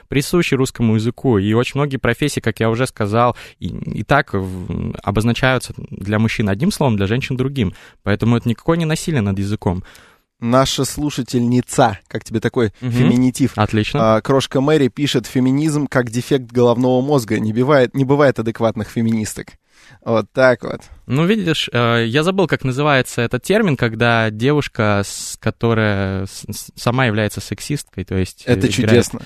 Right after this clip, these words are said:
Speaker 2: чудесно.
Speaker 1: играет против, против, э, своего пола, так скажем.
Speaker 2: Значит, н-, напиш-,
Speaker 1: Зря,
Speaker 2: напи-,
Speaker 1: зря.
Speaker 2: пишите нам такие девушки тоже, а то мы только феминисток попросили.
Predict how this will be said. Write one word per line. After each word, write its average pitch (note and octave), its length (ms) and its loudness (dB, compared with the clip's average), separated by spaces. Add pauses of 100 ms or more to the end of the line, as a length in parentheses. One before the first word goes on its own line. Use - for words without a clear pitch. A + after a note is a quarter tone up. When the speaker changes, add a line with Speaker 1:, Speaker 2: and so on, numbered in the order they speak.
Speaker 2:
чудесно. B2+ 240 2
Speaker 1:
играет B2+ 300 4
против, A#2 420 -2
против, A#2+ 460 -2
э, F#2 420 -2
своего G2 340 2
пола, F#2+ 280 -4
так - 160 -4
скажем. F#2 420 -6
Speaker 2:
Значит, A#2 440 0
н-, B2 220 0
напиш-, C3 180 0
Speaker 1:
Зря, G2+ 280 4
Speaker 2:
напи-, C3+ 220 2
Speaker 1:
зря. F#2 240 2 (760)
Speaker 2:
пишите D3+ 400 2
нам C3+ 200 4
такие C#3 280 0
девушки C3+ 400 2
тоже, C3 280 4
а A2 60 0
то A#2+ 100 -4
мы A#2 80 -2
только B2 240 -4
феминисток D3 520 -2
попросили. A#2+ 600 0